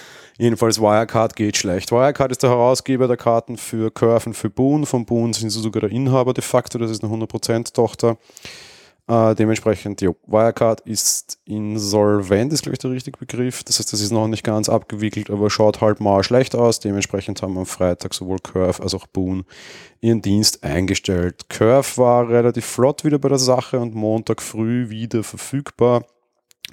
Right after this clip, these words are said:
Boon ist es seit heute in der Früh. Ähm, jo,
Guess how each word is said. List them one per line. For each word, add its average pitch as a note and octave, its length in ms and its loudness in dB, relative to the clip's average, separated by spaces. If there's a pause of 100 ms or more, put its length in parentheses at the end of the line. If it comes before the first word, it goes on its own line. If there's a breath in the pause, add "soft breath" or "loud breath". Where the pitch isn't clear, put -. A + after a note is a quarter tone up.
(140)
Boon G#2 300 2
ist G2 160 2
es - 100 2
seit - 280 -6
heute E2+ 320 -2
in F2+ 120 -6
der E2+ 100 -12
Früh. E2 420 -8 (920 loud breath)
Ähm, G#2+ 440 2 (180)
jo, F#2 320 0